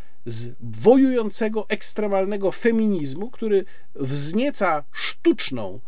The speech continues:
niepotrzebną wojnę pomiędzy mężczyznami a kobietami, skutkującą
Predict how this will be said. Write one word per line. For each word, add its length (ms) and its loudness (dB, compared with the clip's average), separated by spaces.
niepotrzebną 1040 2
wojnę 500 4
pomiędzy 840 0
mężczyznami 760 0
a 60 -2
kobietami, 760 -2
skutkującą 1120 0